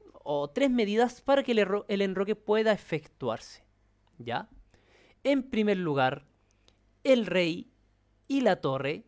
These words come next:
con la que se va a hacer el movimiento, no pueden haberse movido de su lugar inicial.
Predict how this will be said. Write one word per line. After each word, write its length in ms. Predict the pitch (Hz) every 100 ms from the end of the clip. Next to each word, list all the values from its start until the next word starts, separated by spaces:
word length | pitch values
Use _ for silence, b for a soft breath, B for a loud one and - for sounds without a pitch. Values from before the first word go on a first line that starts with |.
| _ _ _ _ _
con 180 | - 120
la 80 |
que 80 | 117
se 120 | -
va 60 | 123
a 20 |
hacer 320 | 123 139 139 _
el 160 | - 123
movimiento, 640 | 143 208 185 156 180 - b b b
no 300 | 180 220 269
pueden 320 | 220 196 170
haberse 420 | 151 147 147 - 156
movido 560 | 139 127 127 135 139
de 120 | 143 131
su 140 | 139
lugar 220 | 123 113
inicial. 400 | 135 156 185 196